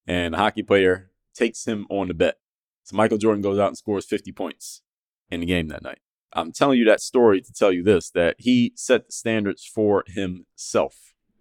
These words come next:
He set his own standards, and he would make up standards just to make sure he didn't give himself a chance to coast. And that's how you get to the point of dominating instead of competing.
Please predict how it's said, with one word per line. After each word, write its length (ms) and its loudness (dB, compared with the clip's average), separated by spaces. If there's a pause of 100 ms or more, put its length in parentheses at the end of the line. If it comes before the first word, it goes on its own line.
He 120 -2
set 200 2
his 120 0
own 200 4
standards, 460 -6 (260)
and 80 -6
he 60 0
would 180 0
make 300 2
up 180 6
standards 540 -6 (240)
just 220 0
to 40 -4
make 160 0
sure 200 0
he 80 0
didn't 160 -4
give 100 -4
himself 280 -6
a 40 -18
chance 240 -10
to 80 -20
coast. 400 -14 (100)
And 200 -8
that's 560 -2 (460)
how 180 -2
you 160 -2
get 140 0
to 60 -8
the 60 -6
point 220 -6
of 120 -8
dominating 640 -4
instead 320 -2
of 380 -6 (320)
competing. 440 -8